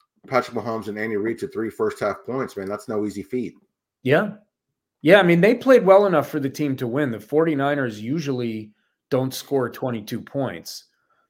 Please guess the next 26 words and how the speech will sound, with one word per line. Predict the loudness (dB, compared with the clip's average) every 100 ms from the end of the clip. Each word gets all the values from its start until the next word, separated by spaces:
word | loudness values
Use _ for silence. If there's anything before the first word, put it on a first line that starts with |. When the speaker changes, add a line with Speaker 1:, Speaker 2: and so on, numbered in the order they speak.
| _
Speaker 2:
You | -4 4
may | 6
remember | 6 6 4 2
my | 0
bold | 0 2 2 0
call | 0 4 4
last | 4 0 -2 -8
week | -8 -8
was | -12
that | -12
the | -14
Chiefs | -8 -6 -6 -8
were | -10
gonna | -8 -6
hold | -4 -4
them | -6 -10
to | -10
under | -8 -8 -10
twenty. | -8 -4 -4 -6 -12 _ _ _ _ _ _ -10 -4
Um, | -2 -4 -6 -16 _
and | -2 -2
in |
Speaker 1:
Oh, | 2
yeah. |
Speaker 2:
regulation, | 2 2 2 2 2 2 -2 -8 -10 -16 _ _
uh, | -4 -2 0 -2